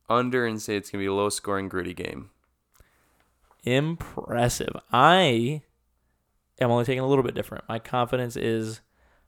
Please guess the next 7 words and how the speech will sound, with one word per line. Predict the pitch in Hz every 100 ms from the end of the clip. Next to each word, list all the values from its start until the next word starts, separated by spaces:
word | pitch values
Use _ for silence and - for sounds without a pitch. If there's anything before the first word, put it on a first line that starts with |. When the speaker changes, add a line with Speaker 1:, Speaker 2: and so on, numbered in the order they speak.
| _ _ -
Speaker 2:
I'm | 123 120
taking | - 160 165 160
Iowa | - 131 127 127
in | 123
the | 110
points, | - 123 104 - 170 - - _ _ _ _ _ _ _ _ _ _ _ -
but | 156 151 - -